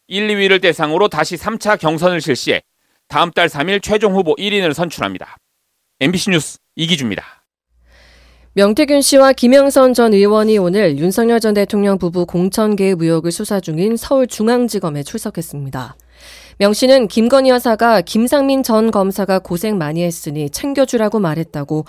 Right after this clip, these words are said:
Speaker 2: 공개적으로 확인했습니다. 이혜리 기자의 보도입니다.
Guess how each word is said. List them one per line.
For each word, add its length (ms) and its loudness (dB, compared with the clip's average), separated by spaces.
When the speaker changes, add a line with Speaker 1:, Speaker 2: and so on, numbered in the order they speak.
Speaker 2:
공개적으로 680 -2
확인했습니다. 800 -10
이혜리 340 2
기자의 300 -4
보도입니다. 560 -8